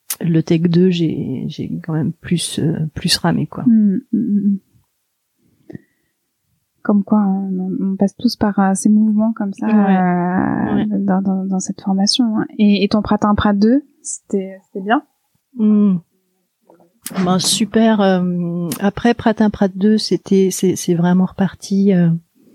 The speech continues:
Speaker 1: euh, Pratin avec Laurent Bertin, Prat deux avec Bruno Suras,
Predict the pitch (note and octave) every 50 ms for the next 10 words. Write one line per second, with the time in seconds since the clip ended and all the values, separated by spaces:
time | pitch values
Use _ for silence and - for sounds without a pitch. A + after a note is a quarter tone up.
0 | _ _ _ _ _ - - - _ _ _ _ _ - F#3+ E3 C#3 C3 C3 -
1 | C3 B2+ B2+ C3 B2+ B2+ B2 B2 B2+ C3+ C3+ - - - D#3+ D#3 E3 - _ -
2 | - F#3 F3 - - G3 G3+ G3 G3 F3 F3+ E3+ - F#3 F3+ F3 F3+ F3+ E3+ E3+
3 | E3 - - - G3 G3 G3+ G3+ G#3 G#3 G#3+ G#3+ - - G3 F3 F3 F3 F3+ F#3+
4 | F#3+ F#3+ F3+ E3+ F3+ F3+ E3 E3+ F3 F3+ F3+ F3+ F3+ - - - F3+ F3 F3+ F#3
5 | G3 G3 - - -